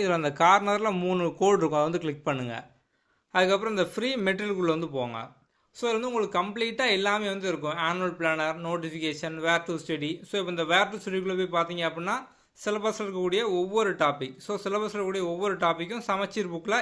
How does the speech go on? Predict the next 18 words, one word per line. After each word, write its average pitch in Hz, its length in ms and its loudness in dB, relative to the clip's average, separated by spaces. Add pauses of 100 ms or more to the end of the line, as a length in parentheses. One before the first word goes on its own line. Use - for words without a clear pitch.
(140)
எங்கெங்கெல்லாம் 185 560 0
இருக்கு, 127 240 -4 (480)
அந்த 185 160 0
மாதிரி 226 180 4
நம்ம 202 140 -2
வந்து 214 200 -6
கம்ப்ளீட்டா 208 500 2 (180)
எல்லாமே 208 340 4
வந்து 196 220 0
கொடுத்துருப்போம். 127 460 -4 (440)
So 233 220 0
நீங்க 214 140 0
வந்து 226 200 -4
இங்கேருந்தே 226 500 2
பார்த்தோம் 190 300 4
அப்படின்னா 180 260 0
வந்து 202 220 -6
டைரக்டா 185 420 4